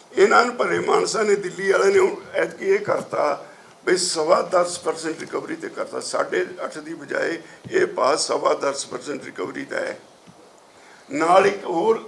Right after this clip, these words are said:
ਕਲੌਜ਼ ਐਡ ਕਰਤੀ ਵੀ ਜਿਹੜੀ ਸਵਾ ਦਸ ਤੋਂ ਘੱਟ ਬਣੇਗੀ ਚੀਨੀ, ਰਿਕਵਰੀ ਘੱਟ ਹੋਏਗੀ, ਜ਼ੀਰੋ ਪੁਆਇੰਟ ਇੱਕ ਪਰਸੈਂਟ ਘਟੇਗੀ, ਤਾਂ ਤਿੰਨ ਰੁਪਈਏ ਛਿਆਲੀ ਪੈਸੇ ਗੰਨੇ ਦਾ ਰੇਟ ਘੱਟ ਹੋਏਗਾ।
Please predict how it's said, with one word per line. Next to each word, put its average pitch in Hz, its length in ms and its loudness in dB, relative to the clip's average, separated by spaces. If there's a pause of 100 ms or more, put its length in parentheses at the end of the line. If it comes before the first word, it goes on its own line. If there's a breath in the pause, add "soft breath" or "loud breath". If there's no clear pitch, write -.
(120)
ਕਲੌਜ਼ 190 400 6
ਐਡ 180 280 4
ਕਰਤੀ 147 480 -4 (560 loud breath)
ਵੀ 175 100 -4
ਜਿਹੜੀ 202 380 -2
ਸਵਾ 180 400 2
ਦਸ 180 180 4
ਤੋਂ 202 160 0 (180)
ਘੱਟ 180 180 2
ਬਣੇਗੀ 202 440 2
ਚੀਨੀ, 147 400 -4
ਰਿਕਵਰੀ 180 380 -6 (100)
ਘੱਟ 143 200 -4
ਹੋਏਗੀ, 139 360 -8 (400 loud breath)
ਜ਼ੀਰੋ 175 440 4
ਪੁਆਇੰਟ 190 360 2
ਇੱਕ 208 340 -6
ਪਰਸੈਂਟ - 500 2 (300)
ਘਟੇਗੀ, 139 400 -4 (320 loud breath)
ਤਾਂ 180 100 2
ਤਿੰਨ 180 340 -4
ਰੁਪਈਏ 175 420 -6
ਛਿਆਲੀ 147 360 0 (100)
ਪੈਸੇ 143 360 -6 (460)
ਗੰਨੇ 131 240 -6
ਦਾ 135 140 -6
ਰੇਟ - 180 -10 (120)
ਘੱਟ - 180 -4
ਹੋਏਗਾ। 120 400 -10